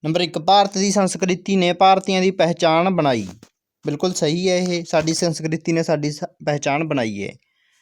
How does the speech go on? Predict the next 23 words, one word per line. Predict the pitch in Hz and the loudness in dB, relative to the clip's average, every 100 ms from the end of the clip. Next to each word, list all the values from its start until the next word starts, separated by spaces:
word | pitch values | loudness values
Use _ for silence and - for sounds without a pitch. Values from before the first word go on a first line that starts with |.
| _ | _
ਨੰਬਰ | 139 139 | -4 -2
ਦੋ, | 135 | -2
ਭਾਰਤ | 120 170 185 196 196 | 0 4 4 2 0
ਨੇ, | 190 175 - | 0 0 -2
ਦੇ | 160 160 180 | -2 0 2
ਮਿਸਰ | 165 175 175 | 0 0 0
ਨਾਲ | 175 160 | 2 2
ਕੋਈ | 165 175 | 2 -2
ਸੰਬੰਧ | 156 147 151 | 0 -2 -2
ਨਹੀਂ | 180 190 | -2 -2
ਸਨ। | 190 180 226 | -4 -6 -6
ਇਹ | 151 | -6
ਗਲਤ | 139 117 120 - | -2 -2 -2 -6
ਹੈ, | 104 98 - 120 - - _ _ | -8 -8 -8 -8 -10 -20 _ _
ਕਿਉਂਕਿ | 147 160 | -4 -2
ਭਾਰਤ | 175 175 165 | 2 2 2
ਦੇ | 170 | 0
ਮਿਸਰ | 160 160 | -2 -2
ਨਾਲ | 156 156 | -2 -2
ਸੰਬੰਧ | 160 147 123 | -2 -2 -2
ਸੀ। | - 120 98 - _ _ _ - 139 | -4 -8 -10 -16 _ _ _ -12 -4
ਬੁੱਧ | 156 156 | -2 -2
ਦੀਆਂ | 190 202 202 202 | 0 2 2 0